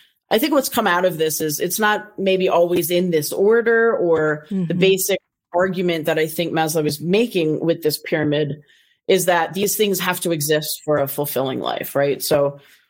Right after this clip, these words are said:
Speaker 1: uh, all the studies and all the research, you know, some people,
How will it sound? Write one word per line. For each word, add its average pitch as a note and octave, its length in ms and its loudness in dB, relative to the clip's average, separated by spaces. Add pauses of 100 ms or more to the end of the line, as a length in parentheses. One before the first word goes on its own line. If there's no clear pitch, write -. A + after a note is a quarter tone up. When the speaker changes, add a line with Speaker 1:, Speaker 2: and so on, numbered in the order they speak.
(140)
Speaker 1:
uh, D3+ 180 0
all F3+ 180 2
the F3+ 100 -4
studies E3+ 480 -2
and E3 100 -2
all D#3 100 0
the D3+ 100 0
research, D3+ 760 -2
you D#3 100 -4
know, D3+ 140 0
some D3 200 -2
people, D3 480 0